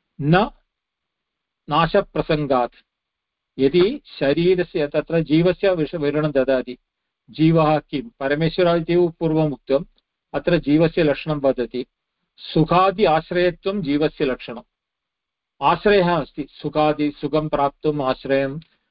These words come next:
दुःखम् इत्यादि। तत्र मनुष्योऽहं, ब्राह्मणोऽहम् इत्यादौ सर्वत्र अहं प्रत्यये, शरीरस्य एव विषयत्वात् शरीरमेव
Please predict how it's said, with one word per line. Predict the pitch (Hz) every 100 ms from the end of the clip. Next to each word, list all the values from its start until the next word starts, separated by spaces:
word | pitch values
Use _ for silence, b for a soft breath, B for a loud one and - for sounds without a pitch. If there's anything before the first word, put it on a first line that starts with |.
| _ -
दुःखम् | 147 - 151 135 131
इत्यादि। | - 147 135 113
तत्र | - _ - 147 185 254 - _ _ _ _ _ _ _ _
मनुष्योऽहं, | 143 151 170 - 185 160 180
ब्राह्मणोऽहम् | 170 151 156 160 160 135 143 123 -
इत्यादौ | 160 170 151 151 143 214 - _ _ _ _
सर्वत्र | _ 160 156 180 190 _ 214
अहं | 277 - 139 170 180
प्रत्यये, | 160 - 147 143 127
शरीरस्य | - 143 151 180 185 - 208
एव | 165 165 175
विषयत्वात् | 202 147 165 160 - 175 160 160 -
शरीरमेव | 143 143 156 160 170 220 _ - 143 151